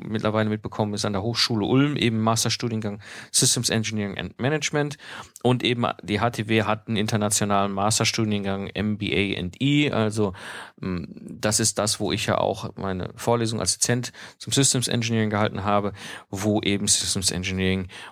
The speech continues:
und Projektmanagement ein ganz großer Teil dieser Vorlesungsinhalte sind in diesem Masterstudiengang. Ja, das waren jetzt mal so die beiden primären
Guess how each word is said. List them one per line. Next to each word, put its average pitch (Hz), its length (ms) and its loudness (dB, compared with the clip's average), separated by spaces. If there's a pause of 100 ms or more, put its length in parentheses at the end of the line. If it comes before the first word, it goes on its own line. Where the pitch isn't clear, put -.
und 107 120 2
Projektmanagement 92 800 0
ein 90 120 -2
ganz 95 220 2
großer 90 320 -2
Teil 82 400 2 (380)
dieser 95 320 2
Vorlesungsinhalte 98 2000 0
sind 120 380 2
in 92 260 -4
diesem 92 240 -2
Masterstudiengang. 78 800 -4 (1600)
Ja, 139 100 4
das 143 200 2
waren 170 160 4
jetzt 156 160 -2
mal 147 120 2
so 139 120 0
die 131 120 0
beiden 127 540 0 (160)
primären 120 720 2